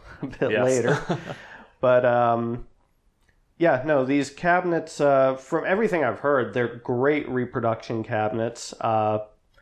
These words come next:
Speaker 1: they try to get them as, they're, they're running on emulation, but they try to get them as arcade perfect as possible. In fact, Justin Wong has been helping a lot on this to try and get Marvel versus Capcom two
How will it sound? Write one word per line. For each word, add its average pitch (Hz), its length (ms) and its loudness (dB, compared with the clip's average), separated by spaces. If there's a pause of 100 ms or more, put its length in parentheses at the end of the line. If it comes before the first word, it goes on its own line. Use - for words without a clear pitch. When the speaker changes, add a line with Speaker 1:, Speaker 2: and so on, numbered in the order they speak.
(140)
Speaker 1:
they 135 100 0
try 143 260 0
to 147 80 -2
get 131 320 -2
them 135 340 -2 (340)
as, 117 580 -2 (260)
they're, 175 220 0
they're 202 220 2
running 202 340 2
on 143 220 0
emulation, 131 560 0
but 110 120 -6
they 127 100 -2
try 139 180 0
to 135 80 -6
get 123 180 0
them 120 160 -2
as 117 560 -2 (720)
arcade 151 540 0
perfect 127 460 -4
as 113 80 -6
possible. 123 560 -2
In 135 180 -2
fact, 127 460 0
Justin 127 500 0
Wong 117 440 2
has 113 180 -4
been 113 160 -2
helping 110 640 -2 (400)
a 131 160 2
lot 117 640 2
on 117 240 -2
this 110 240 -4
to 127 100 -8
try 117 280 -2
and 113 180 -4
get 110 340 -2
Marvel 117 300 0
versus 110 300 -4
Capcom 107 600 -4
two 104 440 -4